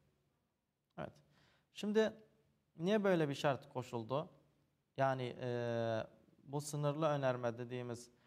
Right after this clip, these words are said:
külliye ile cüz'iye önermelerde birinin çelişirken birinin mucib-, birinin, e, külliye, birinin cüz'iye olma şartı niye koşuldu? Niye böyle bir şart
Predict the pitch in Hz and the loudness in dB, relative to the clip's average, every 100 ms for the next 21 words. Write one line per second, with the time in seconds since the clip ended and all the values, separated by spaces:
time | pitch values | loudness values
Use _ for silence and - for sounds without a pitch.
0 | _ _ - 131 127 143 143 135 107 - | _ _ -4 -2 0 0 0 2 0 -2
1 | - _ 120 123 117 139 139 120 - 123 | -14 _ -14 -12 -10 -2 2 2 0 -2
2 | 123 120 117 120 160 156 151 151 160 156 | -2 0 0 0 0 -2 -2 0 -2 -4
3 | - _ _ _ - 135 135 - 143 139 | -10 _ _ _ -6 -6 -4 -4 -2 -4
4 | 131 135 147 151 143 139 143 - 127 131 | -2 -4 -2 -2 -2 -4 -6 -6 -6 -4
5 | 147 151 151 - - _ 117 117 117 113 | -2 -4 -6 -16 -20 _ -2 0 2 2
6 | 113 113 110 - - 135 151 147 139 143 | 0 0 -2 -4 -6 -2 -2 -2 -4 -4
7 | 135 131 143 147 - 139 151 151 147 147 | -6 -4 0 0 2 0 0 0 -2 -2
8 | 175 170 170 135 113 107 95 92 - _ | 0 2 2 0 -4 -6 -10 -12 -16 _
9 | _ 151 165 151 135 123 127 117 | _ -6 -2 0 0 -2 -2 -2